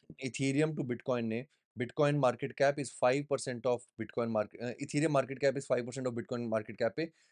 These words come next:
काफ़ी सपोर्ट लिया है और ज़ीरो पॉइंट फ़ाइव फ़ाइव पे उसको रेजिस्टेंस मिली है। But आपको ये दो हरी रा-, ग्रीन कैंडल्स दिखाई दे रही होंगी, ये वो दो दिन हैं या तीन चार दिन हैं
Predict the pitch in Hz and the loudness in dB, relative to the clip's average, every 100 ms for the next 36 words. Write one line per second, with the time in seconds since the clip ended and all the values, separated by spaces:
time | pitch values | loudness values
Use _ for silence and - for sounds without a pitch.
0 | _ 113 113 147 147 139 139 135 135 151 | _ 0 0 0 0 0 0 4 4 4
1 | _ _ _ _ _ _ - 135 127 143 | _ _ _ _ _ _ -4 0 2 4
2 | 143 143 - 147 160 156 113 131 147 _ | 4 2 6 6 6 4 4 0 -4 _
3 | _ 123 - 127 117 135 113 107 120 127 | _ -6 0 0 0 -4 -4 -2 2 4
4 | 127 156 160 113 165 147 135 165 143 - | 4 2 -2 2 2 2 2 4 4 2
5 | 117 - 131 117 127 156 151 123 127 113 | -8 -12 -8 -4 -2 0 2 2 0 -2
6 | 110 104 98 104 117 151 _ _ _ 151 | -2 -2 -2 -4 -6 -8 _ _ _ -2
7 | 139 127 170 147 127 151 143 123 110 113 | 0 2 2 2 0 0 0 -2 -2 -4
8 | - _ - 117 - 135 123 135 120 117 | -6 _ -2 -2 0 -4 2 4 4 2
9 | 117 127 | -2 -6